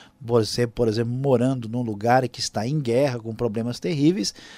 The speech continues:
ter um monte de crianças sem pensar nesta, a situação, nos resultados disso. Aqui deve prevalecer uma atitude de bom senso. Senão, nós vamos ter problemas semelhantes a lugares com uma superpopulação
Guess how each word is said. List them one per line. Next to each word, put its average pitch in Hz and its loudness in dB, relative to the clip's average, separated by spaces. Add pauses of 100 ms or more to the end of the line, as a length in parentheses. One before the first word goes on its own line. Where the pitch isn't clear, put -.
(120)
ter 156 4
um 156 4
monte 131 0
de 127 -4
crianças 139 -2
sem 147 0
pensar 127 0 (320)
nesta, 123 0 (300)
a 123 0
situação, 127 0
nos 139 -2
resultados 120 -2
disso. 101 -6
Aqui 156 0 (140)
deve 123 2
prevalecer 143 4 (320)
uma 127 2
atitude 135 -2
de 147 -2
bom 165 0
senso. 113 -6
Senão, 226 2 (260)
nós 143 -2
vamos 131 0
ter 131 0
problemas 156 0
semelhantes 135 0
a 117 0
lugares 113 0
com 120 -4
uma 123 0 (200)
superpopulação 127 0